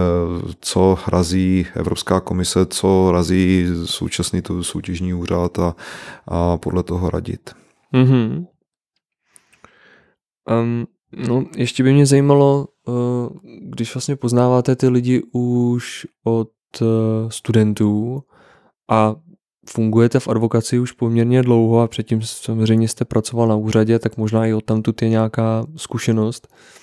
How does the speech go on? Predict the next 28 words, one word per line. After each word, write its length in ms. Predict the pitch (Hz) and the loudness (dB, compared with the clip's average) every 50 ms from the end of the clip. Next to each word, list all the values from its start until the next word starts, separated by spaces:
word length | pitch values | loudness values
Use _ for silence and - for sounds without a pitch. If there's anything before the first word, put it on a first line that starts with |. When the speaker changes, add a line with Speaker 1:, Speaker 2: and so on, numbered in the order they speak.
| - - - - _ _ _ - | -20 -20 -20 -20 _ _ _ 0
Speaker 2:
Jak 140 | 123 120 113 | 0 2 4
vnímáte 380 | 127 143 170 196 214 - 147 | 4 4 4 2 2 2 -2
současnou 480 | - - 113 107 - 117 - - 123 120 | -2 -2 -4 -4 -4 -2 0 0 0 2
generaci, 960 | 113 117 110 110 110 113 110 - - - 117 117 113 113 113 113 113 113 123 - _ _ - | 2 2 2 4 2 2 0 0 -2 -2 0 2 4 4 2 2 0 -2 -4 -8 _ _ -4
eh, 40 | 113 113 110 110 110 110 110 110 110 110 110 110 110 110 _ _ _ _ | -2 0 0 0 0 0 0 0 -2 -2 -2 -4 -4 -6 _ _ _ _
právníků? 600 | 113 110 107 110 107 110 110 107 - 104 - - - _ - - - _ | 0 2 2 2 2 0 0 -2 -4 -8 -10 -12 -18 _ -20 -20 -20 _
Často 300 | - 113 110 - - 123 | -4 -4 -4 -2 -2 -2
se 160 | - - 127 | 0 2 0
mluví 280 | 117 113 113 113 113 117 | 2 2 0 0 0 2
jako 240 | 120 110 - - 107 | 0 0 0 -2 -4
work-life 440 | 101 107 - - - 117 120 127 | -4 -6 -6 -6 -4 -4 -4 -4
balance 760 | 120 120 123 123 120 120 120 120 120 120 117 120 113 - - 110 | 0 0 2 2 4 4 2 2 2 2 0 -2 -4 -4 -4 -4
a 120 | 104 107 - | -4 -4 -6
Speaker 1:
Hmm. 260 | - 101 107 104 104 107 107 _ - - _ _ - 226 254 247 - 247 - _ _ _ _ _ - - - _ _ - - | -8 -8 -8 -8 -8 -12 -16 _ -20 -20 _ _ -20 -20 -20 -20 -20 -20 -20 _ _ _ _ _ -20 -20 -20 _ _ -10 -4
Speaker 2:
ně-, 220 | 123 120 120 113 - | 0 0 0 0 2
někdo 480 | 123 123 120 117 120 123 127 120 120 117 | 2 4 4 4 4 4 4 4 4 2
možná 340 | 113 117 117 110 123 120 113 | 2 0 0 2 2 2 2
trochu 220 | 117 117 117 120 | 0 0 -2 0
pejorativně 520 | - 117 117 113 117 113 113 117 117 117 | 2 2 4 4 4 2 2 2 0 0
říká, 320 | 110 113 - 117 113 113 110 - | 0 0 -2 0 0 0 -2 -4
"No 100 | - - | -6 -8
hele, 240 | 110 113 113 117 113 | -4 -2 -2 -2 0
ty 120 | - 123 113 | 0 -2 -2
mladí 240 | 113 113 110 110 | -2 -2 -2 -2
jako 220 | 113 110 107 110 110 | -4 -4 -4 -6 -10
už 140 | - - - | -12 -12 -14
nechtějí 320 | - 120 - - 131 123 | -14 -10 -4 -2 -2 0
pracovat, 800 | - - 131 - - - 123 120 120 117 117 117 117 113 - | 0 -2 -6 -4 -2 -2 0 0 2 2 2 0 -2 -4 -8